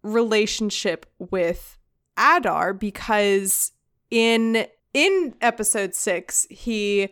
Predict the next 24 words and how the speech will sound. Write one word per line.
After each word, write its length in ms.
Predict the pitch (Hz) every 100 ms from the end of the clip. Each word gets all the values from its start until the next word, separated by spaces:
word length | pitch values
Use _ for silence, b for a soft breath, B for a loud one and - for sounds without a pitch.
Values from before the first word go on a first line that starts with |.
| b _
as 260 | - 302 339
Halbrand, 680 | - 277 277 240 226 208 202
you 100 | 208
know, 220 | 196 185
has 300 | 185 214 220
that 180 | 220 196
moment 320 | 214 226 214
where 100 | 175 214
he's 220 | 226 214
about 220 | 208 196
to 80 | 190
kill 320 | - 269 277
him 180 | 254 214
and 100 | 202
is 160 | 196 196
like, 340 | 196 185 -
"Don't 360 | 247 240 247 -
you 360 | 240 233 220
know 320 | - 220 226 233
who 200 | 233 226
I 160 | 208
am? 440 | 208 208 208 208 202
Like, 260 | 196 185
you've 500 | 214 214 208 185 -